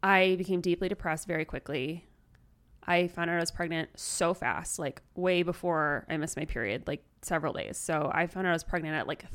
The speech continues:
three and a half weeks, like, the earliest you possibly could know.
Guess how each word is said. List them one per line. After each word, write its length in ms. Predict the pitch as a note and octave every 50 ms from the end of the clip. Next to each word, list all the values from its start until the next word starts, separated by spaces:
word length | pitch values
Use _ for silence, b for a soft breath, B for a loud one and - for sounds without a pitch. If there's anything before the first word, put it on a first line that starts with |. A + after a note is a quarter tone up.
| - - -
three 300 | F#3 E3 F3 F3+ E3 E3+
and 100 | E3 D#3+
a 40 | E3
half 340 | E3 D#3+ D3 D#3 - -
weeks, 440 | E3+ E3 D3 D#3 G3 - - - -
like, 240 | - D#3+ D#3+ - G3+
the 60 | -
earliest 460 | F3 - G3 F3+ F3+ F3+ F3 E3+ -
you 40 | E3+
possibly 460 | - - D#3+ D#3+ D#3+ - D#3 E3+ D#3+
could 180 | D#3 - E3+ D3+
know. 360 | D#3+ D#3+ D3+ D#3+ F3+ A#3 B3+